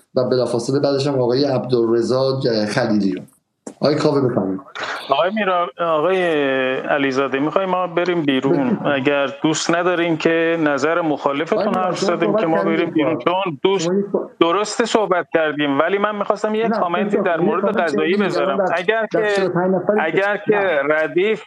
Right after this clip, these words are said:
Speaker 2: و منوال
Speaker 1: منوال ما،
Speaker 2: اسپیس
Speaker 1: منوال ما
Speaker 2: اینطوری
Speaker 1: در جدال،
Speaker 2: نیست که شما
Speaker 1: منوال
Speaker 2: اجازه
Speaker 1: ما در،
Speaker 2: بدیم، ما بریم
Speaker 1: ما،
Speaker 2: بیرون.
Speaker 1: منوال ما در جدال چون همیشه سانسور بوده، خب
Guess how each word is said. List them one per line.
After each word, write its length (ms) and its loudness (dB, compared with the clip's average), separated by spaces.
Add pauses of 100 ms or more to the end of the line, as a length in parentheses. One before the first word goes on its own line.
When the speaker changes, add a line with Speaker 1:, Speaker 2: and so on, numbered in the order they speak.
Speaker 2:
و 160 2
منوال 720 0
Speaker 1:
منوال 320 0
ما، 60 2
Speaker 2:
اسپیس 240 -2
Speaker 1:
منوال 160 0
ما 100 -4
Speaker 2:
اینطوری 280 -2
Speaker 1:
در 140 0
جدال، 200 -2
Speaker 2:
نیست 260 -6
که 140 2
شما 200 0
Speaker 1:
منوال 220 2
Speaker 2:
اجازه 400 0
Speaker 1:
ما 60 0
در، 80 0
Speaker 2:
بدیم، 140 0
ما 160 2
بریم 260 0
Speaker 1:
ما، 60 -4
Speaker 2:
بیرون. 340 0
Speaker 1:
منوال 300 -2
ما 140 -2
در 180 -2
جدال 280 -2
چون 140 -8
همیشه 320 -4
سانسور 580 -2
بوده، 260 -2
خب 320 -2